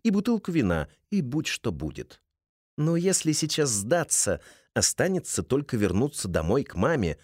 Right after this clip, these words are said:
в её когтистые лапы. Валентин приподнял бровь и наклонил голову. Волосы у него на макушке чуть зашевелились. Из них совершенно определённо торчали рога. И Стар пошла ва-банк.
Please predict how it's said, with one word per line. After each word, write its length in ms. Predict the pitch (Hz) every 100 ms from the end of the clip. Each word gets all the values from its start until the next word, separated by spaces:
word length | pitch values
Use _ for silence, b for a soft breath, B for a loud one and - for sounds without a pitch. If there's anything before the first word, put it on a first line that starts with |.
| b
в 80 | 120
её 200 | 120 123
когтистые 640 | 117 98 - 98 - 85
лапы. 420 | 73 65 60 - - _ _ _ _ _ _ _ _ _ _ -
Валентин 680 | 95 107 104 - 101 98
приподнял 580 | - 101 92 90 76 73
бровь 300 | 62 180 196 b b b
и 80 | 240
наклонил 480 | 220 185 170 170
голову. 720 | 143 80 85 67 60 58 53 b b b -
Волосы 520 | 101 196 165 - 95
у 100 | 95
него 220 | 95 92
на 60 | 90
макушке 500 | 95 - 226 - 208
чуть 420 | - 214 214 - -
зашевелились. 1040 | 135 160 - 156 156 120 85 69 71 - b b b -
Из 160 | 135 131
них 160 | 175
совершенно 640 | - 151 139 - 196 170 143
определённо 720 | 127 120 101 107 175 180 180 b b -
торчали 500 | 139 - - 127 123
рога. 420 | 113 90 82 69 _ _ _ _ -
И 120 | 196
Стар 380 | - - 208 190
пошла 460 | 165 143 143 139
ва-банк. 760 | 101 104 76 82 - - -